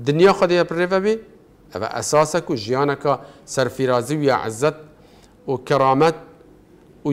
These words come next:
یادی ترێژی بۆ ئاخرەتە خۆ کو تو دێ مرێ و دێ چێوێرێ. ئەڤە تو عەبدینیا ڕەب العالەمین کێ ئەف هەردووکە پێڤەتێن. ئەگەر تەیا خودێ نەکرد، ئەوە هەردووش دەستێ دە دەردکەون. حتا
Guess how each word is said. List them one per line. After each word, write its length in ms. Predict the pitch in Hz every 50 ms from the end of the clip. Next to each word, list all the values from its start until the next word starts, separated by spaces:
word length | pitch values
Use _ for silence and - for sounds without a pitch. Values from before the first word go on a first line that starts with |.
| 135 135
یادی 240 | 175 202 220 208 214 - -
ترێژی 400 | 208 196 180 165 147 175 185 185 196 - - - - - - - 117
بۆ 80 | 127 165 - 165
ئاخرەتە 460 | 147 - - 151 147 143 - 151 143 131 -
خۆ 140 | 160 156 151 - - - - - - _ _ -
کو 100 | - 120
تو 100 | - 139 127 127
دێ 80 | 131 127 127 139
مرێ 160 | 147 147 143
و 40 | 131 123
دێ 60 | 123 113 -
چێوێرێ. 460 | - 127 120 117 120 120 117 123 123 123 - - - - - - - - - - -
ئەڤە 260 | 156 160 180 233 226 208 180 - -
تو 60 | 202 190 - 175
عەبدینیا 420 | 175 165 156 175 175 175 175 170 165
ڕەب 120 | 160 151 147 151
العالەمین 400 | 143 127 139 143 139 139 151 143 -
کێ 80 | 170 151
ئەف 100 | 131 110 - 117
هەردووکە 320 | 120 123 123 123 - 131 123 -
پێڤەتێن. 440 | 147 143 139 123 - - 101 - - - - - - - - - - - _ _ _ _ -
ئەگەر 260 | 131 123 135 135 123 - -
تەیا 220 | 139 139 139 127 - -
خودێ 220 | 127 117 123 117 117 135
نەکرد، 320 | 143 143 - 160 143 143 - - - - - -
ئەوە 140 | 120 113 110 110
هەردووش 280 | 135 156 151 139 123 113 117
دەستێ 220 | 113 - - 135 117 110
دە 60 | 110 104 110
دەردکەون. 520 | 107 98 95 - - 107 98 87 85 - - - - - _ _ _ _ _ _ _ _ - - - - - - - -
حتا 300 | 214 226 226 - -